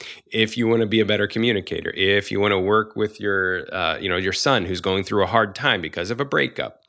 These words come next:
if you're having family troubles, if you, you need to reword a communication differently, just cut and paste it in there and say,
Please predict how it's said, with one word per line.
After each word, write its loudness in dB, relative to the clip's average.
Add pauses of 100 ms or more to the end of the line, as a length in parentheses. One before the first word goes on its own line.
(460)
if 0
you're 2
having 2
family -2
troubles, -6
if -2
you, -4
you -6
need -2
to 0
reword 2
a -2
communication 0
differently, -4
just -8
cut -8
and -14
paste -2
it -2
in 4
there 4
and 0
say, 0